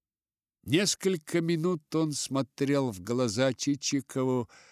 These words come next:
с выражением большого удовольствия и, наконец, сказал:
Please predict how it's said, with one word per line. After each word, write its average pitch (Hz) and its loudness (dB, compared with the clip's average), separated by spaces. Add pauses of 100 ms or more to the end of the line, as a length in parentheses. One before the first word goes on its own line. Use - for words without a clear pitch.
(180)
с - -6
выражением 113 0
большого 113 0
удовольствия 156 0 (520)
и, 208 2
наконец, 165 0
сказал: 98 -4